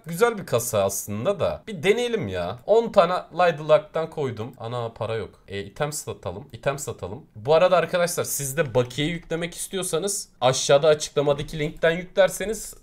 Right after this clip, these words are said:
yüzde on daha fazla geliyor. Gönderiliyor diyor. Aha, bulundu diyor. Botun gönderilmesini bekle diyor. Telefonumuzu da aldık yanımıza. Geldi miydi bildirimimiz gelir. Biz de bakarız arkadaşlar. Şimdi item satacaktık. Sattık değil mi? Tamam, itemimizi sattık.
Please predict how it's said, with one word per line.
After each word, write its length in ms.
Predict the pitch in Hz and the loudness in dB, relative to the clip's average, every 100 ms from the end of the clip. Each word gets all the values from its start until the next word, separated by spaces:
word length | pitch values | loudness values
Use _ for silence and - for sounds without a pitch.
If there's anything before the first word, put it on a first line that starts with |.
| - | -10
yüzde 340 | 120 120 120 | -4 -4 0
on 180 | 160 156 | 0 6
daha 160 | 127 127 | 6 8
fazla 340 | 117 98 90 | 4 2 -2
geliyor. 360 | 82 78 80 - | -8 -8 -8 -8
Gönderiliyor 640 | 107 117 117 113 117 101 85 | -6 -4 -4 -4 -4 -4 -6
diyor. 200 | 82 95 120 | -12 -10 -8
Aha, 260 | 113 87 - 117 | -8 -8 -12 -8
bulundu 420 | 135 143 143 110 | -6 -4 -6 -4
diyor. 180 | 101 110 | -4 -4
Botun 280 | 135 170 | -4 -2
gönderilmesini 720 | 160 147 139 131 131 127 147 127 | -2 0 0 -2 -4 -6 -6 -6
bekle 340 | 113 - 98 | -6 -8 -8
diyor. 160 | 90 85 | -8 -4
Telefonumuzu 580 | 139 131 143 131 120 | -2 0 -2 -4 -6
da 140 | 127 - | -6 0
aldık 380 | 135 139 113 - | 4 4 4 -2
yanımıza. 500 | 98 92 95 143 151 - | -2 -2 -4 -4 -6 -2
Geldi 300 | 170 135 113 | 2 2 0
miydi 260 | 110 123 131 | -4 -6 -6
bildirimimiz 640 | 123 110 101 101 101 110 | -6 -4 -4 -4 -6 -6
gelir. 340 | 156 117 131 - - | -2 -2 -4 -8 -10
Biz 180 | 160 110 | -6 -4
de 120 | 123 | -2
bakarız 440 | 104 - 90 82 | -2 -2 -4 -4
arkadaşlar. 640 | 82 76 80 76 - 71 - - - | -8 -8 -12 -12 -12 -16 -18 -20 -20
Şimdi 460 | - - 175 92 76 - | -10 -6 -4 -6 -8 -14
item 260 | 139 190 - | 0 0 2
satacaktık. 600 | 123 - 98 92 175 - | -2 -2 -8 -10 -14 -8
Sattık 520 | - 156 - - - | -4 -4 -4 -14 -10
değil 120 | - | -8
mi? 140 | 85 78 - | -10 -12 -12
Tamam, 300 | 135 82 135 | -10 -10 -10
itemimizi 480 | - 135 131 127 | -6 -6 -6 -8
sattık. 600 | 131 156 131 - 151 - | -6 -4 -4 -8 -18 -18